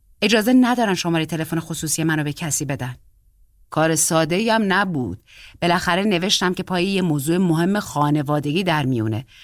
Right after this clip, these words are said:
بعد اون خانوم دلش به رحم اومد. آخه ایتالیایی‌ها به خانواده بسیار اهمیت می‌دن. "چی کار داری؟" "یودیت، ما زمانی دوستای خوبی بودیم.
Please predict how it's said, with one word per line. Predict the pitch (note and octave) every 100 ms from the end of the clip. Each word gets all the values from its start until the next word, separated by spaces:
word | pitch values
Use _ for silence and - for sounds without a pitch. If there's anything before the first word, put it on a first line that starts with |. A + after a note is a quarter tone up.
| - -
بعد | F#3 G#3+
اون | A#3
خانوم | - F3+ A3+
دلش | A3 B3 -
به | E3
رحم | D#3 D3+ C3
اومد. | C3+ B2+ B2+ - - - _
آخه | F3+ F#3+ C4+ -
ایتالیایی‌ها | G3 - E3 E3+ E3+ E3 D#3+ E3+ B3
به | G#3+
خانواده | - D#3 D#3 D#3 D3 C#3
بسیار | F3 D#3+ - - E3+ G#3 G#3+ -
اهمیت | C3+ B2+ G#2+ A2 A2 -
می‌دن. | F#2 - - _ - _ _ _ _ _
"چی | - G#3+
کار | - F#3
داری؟" | E3+ C3+ C#3+ - _ _ _ - _ _ _ _ _ _ -
"یودیت، | D#3 D3 D#3 C#3+ C3+ - _
ما | F#3+ G#3+
زمانی | F3+ F3 E3+ G3 G#3
دوستای | D#3 D3+ - G3
خوبی | - G3+ A3+ D#4
بودیم. | D3+ C#3 C3 A#2+ A#2